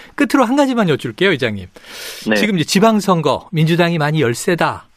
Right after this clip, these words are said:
Speaker 1: 이런 얘기가 나오는 과정에 어제 이 박지원 공동비대위원장이 또 대국민 사과를 내지 않았습니까?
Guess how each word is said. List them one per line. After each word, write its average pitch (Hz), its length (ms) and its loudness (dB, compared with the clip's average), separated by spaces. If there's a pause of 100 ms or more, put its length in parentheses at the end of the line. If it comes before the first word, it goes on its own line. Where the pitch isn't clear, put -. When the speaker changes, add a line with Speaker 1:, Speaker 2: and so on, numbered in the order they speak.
(340)
Speaker 1:
이런 165 240 2
얘기가 151 220 2
나오는 131 340 -2
과정에 123 680 -4
어제 190 420 2
이 131 120 0
박지원 233 420 -2
공동비대위원장이 143 1200 0
또 156 140 -4
대국민 160 360 2
사과를 214 400 0
내지 139 160 2
않았습니까? 143 640 -4